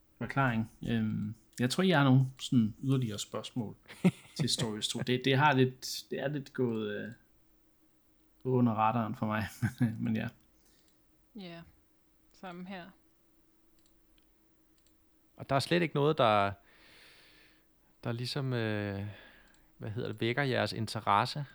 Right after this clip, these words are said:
Speaker 2: Nu sad vi jo lige og snakkede
Speaker 1: Det
Speaker 2: Pokémon før. Det er jo sådan Pokémon
Speaker 1: Ja.
Speaker 2: inspireret, men ikke nok måske.
Speaker 1: Nej, jeg, jeg synes heller aldrig, at det er rigtigt, at, at, at Pokémon-agtige spil, de, de bliver helt lige så gode som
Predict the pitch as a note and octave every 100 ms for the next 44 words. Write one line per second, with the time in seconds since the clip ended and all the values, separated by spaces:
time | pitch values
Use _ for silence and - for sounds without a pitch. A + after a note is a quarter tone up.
0 | _ - - C#3+ C3+ B2 C3+ - A2+ B2+
1 | B2+ A#2+ - C3+ A2 - - - - D3+
2 | F3+ - C#3 C3+ C#3+ C#3 D3+ A#2 A2+ A2
3 | _ _ - A#2 C3 C#3 C#3 C3+ B2 A#2+
4 | A#2+ C3+ B2+ A#2 A#2 C3+ C3+ B2+ C3+ C#3+
5 | - A#2 A#2 - _ _ _ _ _ _
6 | _ _ _ _ _ - A#2 A2 A2+ A#2
7 | A#2 A#2 B2 B2+ C3+ C#3+ A#2+ A#2 B2 B2+
8 | A2 - A#2+ G#2+ A2+ A#2 G2+ G2+ - _
9 | _ _ - A2 - C3+ C3 C3 A2 G#2
10 | - - G#2+ G#2 B2+ A#2+ B2+ B2+ A#2+ -
11 | - - A2+ C#3 B2 A#2+ B2+ A#2+ B2+ C3
12 | A2+ G#2